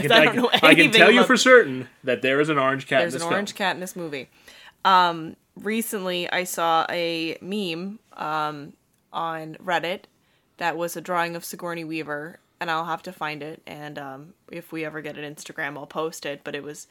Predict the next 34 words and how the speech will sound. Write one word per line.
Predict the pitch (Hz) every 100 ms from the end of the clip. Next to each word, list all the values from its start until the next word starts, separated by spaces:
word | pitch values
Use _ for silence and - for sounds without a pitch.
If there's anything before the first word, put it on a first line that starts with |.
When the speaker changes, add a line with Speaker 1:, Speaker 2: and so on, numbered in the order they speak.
| _ _ _ 190
Speaker 2:
a |
cartoon | 190 190 170 180
of | 170
Sigourney | - 160 170 165
Weaver | 165 156 151
saying, | 170 165 151 151
like, | 151 143 - _ _ _ _ _
something | - 160 165
about | 165 -
fighting | 156 147
aliens. | 143 139 139 143
She's | 160 -
like, | 151
she's | - 160
like, | 156
"Fuck | - 180 -
this | 175
shit, | - 165
where's | 156 156
my | 139
cat?" | - 147 143 160 -
Speaker 1:
<laughs> | 196 - 170
Speaker 2:
And | 185 165
I |
was | 165
like, | 160 -
"I | 131 139
can | 139 127
relate." | 123 107 87 - _ _ _ _ -
So, | 269
Will, | 277 359 185 165
what | 226
do | 285
you | 311 370 311 202 151